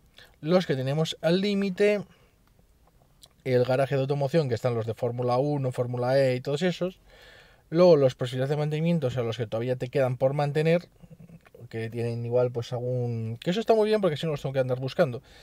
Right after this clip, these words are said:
que están los coches, pues eso, que has corrido con ellos, no están mantenidos al cien por cien. Y luego los del límite son todos los coches que tienes ya subidos al cien por cien. Y luego están los coches vip,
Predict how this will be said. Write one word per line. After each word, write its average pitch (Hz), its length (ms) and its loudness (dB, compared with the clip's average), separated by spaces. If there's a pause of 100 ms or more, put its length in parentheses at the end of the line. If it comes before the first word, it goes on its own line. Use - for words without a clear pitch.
(440)
que 139 100 -2
están 160 280 2
los 160 160 0
coches, 170 280 -4
pues 131 160 -2
eso, 117 180 -2
que 120 80 -6
has 123 140 -4
corrido 139 340 -4
con 165 160 2
ellos, 175 260 0
no 151 60 -2
están 139 240 -4
mantenidos 123 480 -4
al 123 100 0
cien 113 180 -2
por 104 120 -4
cien. - 240 -10 (340)
Y 147 60 -6
luego 175 220 4
los 196 100 -2
del 202 120 0
límite 220 440 -2 (1080)
son 190 320 2 (220)
todos 185 240 8
los 175 200 6
coches 220 580 0 (240)
que 143 140 -2
tienes 165 340 2
ya 170 180 6
subidos 165 460 -2
al 117 160 0
cien 113 220 -2
por - 120 -12
cien. - 220 -16 (560)
Y 127 80 -6
luego 131 200 2
están 131 220 -2
los 110 140 -6
coches 123 300 -4
vip, 196 260 0